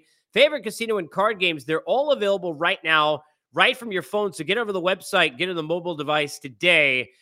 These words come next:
and get in on that action. Remember to use the promo code BELIEVE. It is B L E A V.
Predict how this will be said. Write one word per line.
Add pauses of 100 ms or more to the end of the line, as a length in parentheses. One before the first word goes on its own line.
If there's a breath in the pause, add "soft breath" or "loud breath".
(140)
and
get
in
on
that
action.
Remember
to
use
the
promo
code
BELIEVE.
It
is
B
L
E
A
V.